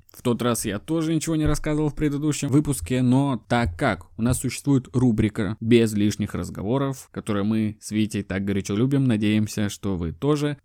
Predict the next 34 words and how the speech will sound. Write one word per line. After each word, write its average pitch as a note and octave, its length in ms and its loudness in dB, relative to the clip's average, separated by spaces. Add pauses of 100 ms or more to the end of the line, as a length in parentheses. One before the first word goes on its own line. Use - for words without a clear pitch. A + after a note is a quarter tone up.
нужно D3 240 0
что-то F3 300 -4
рассказать, E3+ 440 -2
и B2+ 60 -6
я A2 100 0
расскажу, G#2 580 -2
как - 240 -10
я F#2 80 -6
встретил G2 420 -2
человека, A2+ 880 -4
который G2 340 -2
находится G#2 880 -4
на F#2 160 -2
правильном F#2 640 -2
пути. F#2 420 -4 (120)
Все D3+ 420 0
наверняка A#2+ 560 2
видели G2 320 0
таких F#2 280 -8
людей, B2+ 240 2
которые A2 320 0
прям G2 240 -2
делают D3 400 2
то, C3+ 120 2
что B2 300 0
нужно. A#2+ 480 2 (140)
То A2+ 80 0
есть A2 100 0
они B2+ 100 6
чего-то A2 280 -2
хотят G#2 560 -4
и G#2 100 -4
делают G#2+ 640 2
то, D#3 220 8